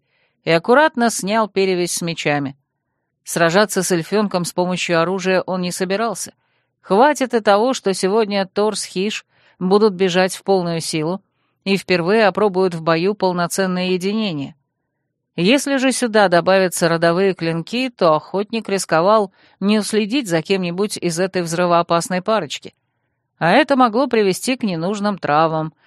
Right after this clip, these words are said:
которых Белка никогда не одобряла.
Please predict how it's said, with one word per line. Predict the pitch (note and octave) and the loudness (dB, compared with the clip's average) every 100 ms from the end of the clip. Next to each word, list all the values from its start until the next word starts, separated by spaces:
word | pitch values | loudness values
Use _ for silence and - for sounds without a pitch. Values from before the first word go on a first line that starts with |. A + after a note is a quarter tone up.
| _ - | _ -6
которых | D#3 F#3 F#3 D#3+ | 0 2 2 0
Белка | D#3 G3+ G3 G3 | -2 -2 -2 -4
никогда | G3 G3 G3+ B3+ | -2 -2 2 0
не | G3+ C#3 | 0 -2
одобряла. | C#3+ C#3+ D3 C3+ C3 | -4 -4 -4 -4 -6